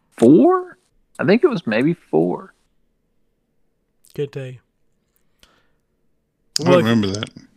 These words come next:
Speaker 2: what if it was in Far Cry Primal and it was, like, a gigantic squirrel suit?
Speaker 1: No, it wasn't Far
Speaker 3: <laughs> No, it
Speaker 1: Cry
Speaker 3: wasn't.
Speaker 1: Primal because they kept referencing, um,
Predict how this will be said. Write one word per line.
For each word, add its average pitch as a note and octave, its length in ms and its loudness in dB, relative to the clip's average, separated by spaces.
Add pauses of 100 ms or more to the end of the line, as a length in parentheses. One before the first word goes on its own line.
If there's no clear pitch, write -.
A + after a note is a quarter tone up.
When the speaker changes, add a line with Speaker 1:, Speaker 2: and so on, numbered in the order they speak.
(260)
Speaker 2:
what E3 220 -6
if E3 160 -8
it E3 100 -2
was D#3+ 260 -4
in D3+ 360 -6
Far D#3 240 0
Cry D#3 200 -2
Primal D3+ 440 -4
and C#3 100 -12
it C3+ 40 -12
was, C3+ 180 -10
like, C#3 160 -8
a B2+ 360 -10
gigantic C3+ 580 -4
squirrel B2+ 280 -4
suit? - 260 -8
Speaker 1:
No, F3+ 800 4
it D#3+ 120 0
wasn't G3 340 2
Far D#3+ 260 -4
Speaker 3:
<laughs> - 20 -8
No, B2+ 80 0
it - 20 2
Speaker 1:
Cry D3+ 160 2
Speaker 3:
wasn't. G2+ 220 -4
Speaker 1:
Primal C3+ 500 0
because A2 460 -6
they A#2+ 120 -4
kept - 320 -10
referencing, A#2+ 880 -8
um, G2+ 300 -6